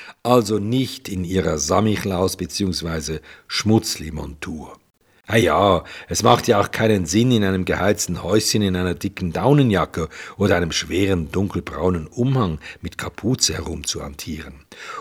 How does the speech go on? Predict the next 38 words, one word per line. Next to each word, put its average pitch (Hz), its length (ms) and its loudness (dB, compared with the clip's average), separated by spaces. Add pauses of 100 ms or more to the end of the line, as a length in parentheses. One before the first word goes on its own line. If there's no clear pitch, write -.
Und 180 160 8
auch 143 140 8
das - 220 -4
Christkindli 117 720 -2
schwebte 101 480 2
nicht 101 320 2
im 78 80 0
schönen 95 440 4
weißen 82 400 -2
Gewand 87 540 -2 (320)
mit - 140 -8
den 85 160 -6
güldenen 90 520 2
Bordüren 104 640 -2
durch 110 200 4
den 92 140 0
Raum, 82 320 0 (200)
sondern 240 320 4
trug 123 360 2
ein 78 120 -10
schlichtes - 540 -2
weißes 85 420 -4
Tischi, 117 540 0 (240)
weiße 90 460 -4
Jeans 104 460 -2 (100)
und 190 180 4
weiße - 360 -10
Turnschuhe. - 520 -12 (460)
Und 90 100 -2
der 85 80 0
Schmutzli, 185 540 8 (340)
das 113 140 4
muss 131 180 6
ich 92 140 0
jetzt - 180 2
auch 87 200 -6
noch 127 120 -4
erwähnen, 123 460 2